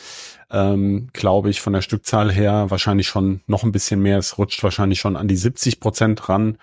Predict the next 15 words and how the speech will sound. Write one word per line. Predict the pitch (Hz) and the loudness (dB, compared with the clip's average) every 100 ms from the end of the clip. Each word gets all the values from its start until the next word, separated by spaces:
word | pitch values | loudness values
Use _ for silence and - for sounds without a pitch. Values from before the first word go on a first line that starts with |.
| - - 101 | -20 -10 0
Denn | |
ja | 98 92 | 2 4
auch | 110 107 | 2 0
im, | 98 92 _ - | -2 -4 _ -6
im | 107 95 | -4 2
Büro | 113 104 127 135 | 4 6 4 4
durchs | 110 107 - | 2 0 0
Homeoffice | 117 117 107 107 - | 0 0 -2 -4 -4
und | 98 | -4
so | - 107 113 - - - - _ | 0 0 -2 -8 -20 -20 -20 _
kriegt | 127 - | -2 0
man | 123 107 | 2 2
ja | 98 | 2
kaum | - 104 107 | 2 2 4
noch | 95 - - | 2 0 -10